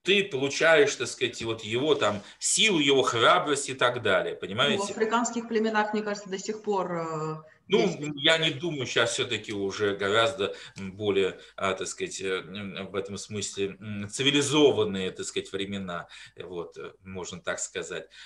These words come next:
Speaker 1: Но если ближе взять, то, пожалуйста,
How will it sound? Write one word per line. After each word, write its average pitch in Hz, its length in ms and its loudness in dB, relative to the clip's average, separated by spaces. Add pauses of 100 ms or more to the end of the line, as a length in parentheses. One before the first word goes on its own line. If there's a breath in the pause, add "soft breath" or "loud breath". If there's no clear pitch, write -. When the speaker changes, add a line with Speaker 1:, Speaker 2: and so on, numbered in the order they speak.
(120)
Speaker 1:
Но 233 260 2
если 226 520 2
ближе 294 380 4
взять, 160 380 2
то, 180 140 -2
пожалуйста, - 500 0